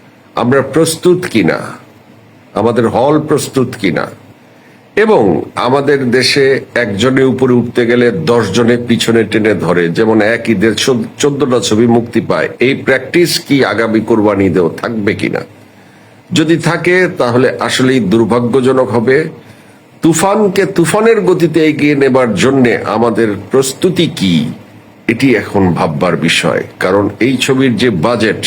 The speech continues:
সেই বাজেট যদি উঠতে হয়, তাহলে প্রচুর সুপারহিট হতে হবে, এবং রেকর্ড যদি করতে হয় ব্যবসার, তার মধ্যে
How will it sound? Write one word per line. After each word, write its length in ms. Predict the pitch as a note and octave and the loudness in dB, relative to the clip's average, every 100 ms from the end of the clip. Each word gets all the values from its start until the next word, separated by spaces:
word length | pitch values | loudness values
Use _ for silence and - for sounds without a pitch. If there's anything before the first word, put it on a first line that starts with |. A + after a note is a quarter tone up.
| - | -2
সেই 160 | A2+ F2 | 0 0
বাজেট 280 | G#2+ G#2+ C3+ A2 A#2+ | -2 0 -2 -2 0
যদি 260 | A#2 A#2+ A#2+ A#2+ - - - - - _ _ - | 2 2 2 0 -10 -20 -20 -20 -20 _ _ -2
উঠতে 300 | D3 D#3 - D#3+ A#2 | -2 -2 -2 -2 0
হয়, 260 | B2 C3+ D3+ - | 2 2 -2 -4
তাহলে 240 | G#2 A2 A2 - | 0 0 0 -2
প্রচুর 380 | E3 D#3+ F3+ G3+ F3 | -2 2 2 2 2
সুপারহিট 420 | E3+ C#3+ D#3 D#3+ D#3+ | 0 0 0 0 0
হতে 160 | D3+ D3+ | 0 2
হবে, 200 | D3+ D3+ D3+ - F3+ | 2 2 0 0 2
এবং 180 | F3 G#2 B1+ - - - E2 A#2 | 2 0 -4 -12 -20 -8 -2 0
রেকর্ড 380 | D3 E3 A#3 A#3+ F3 | 0 2 2 2 2
যদি 160 | D#3+ D3+ A#2+ | 2 2 0
করতে 240 | - - G2+ | -2 -2 0
হয় 160 | G2+ F#2 | 0 0
ব্যবসার, 440 | F#2+ - - F#2+ F#2+ - | 0 0 0 -2 -4 -6
তার 160 | G#2+ B2 B2 | -4 -2 0
মধ্যে 280 | C3 A2+ | 0 0